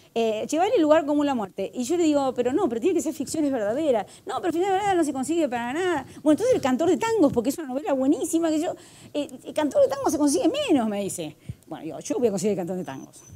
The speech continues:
Yo conseguí El cantor de tango y conseguí ficciones verdaderas porque cuando me lo propongo lo logro, ¿eh? Y lo conseguí.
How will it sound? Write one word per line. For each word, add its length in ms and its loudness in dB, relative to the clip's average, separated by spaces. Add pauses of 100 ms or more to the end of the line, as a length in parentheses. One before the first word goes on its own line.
Yo 100 -6
conseguí 240 4
El 80 8
cantor 340 -2
de 80 -2
tango 220 0
y 20 -4
conseguí 280 -2
ficciones 300 -4
verdaderas 380 2
porque 240 -2 (240)
cuando 180 2
me 20 4
lo 80 4
propongo 460 6
lo 120 2
logro, 360 -2 (240)
¿eh? 240 0
Y 160 -2
lo 140 2
conseguí. 440 -2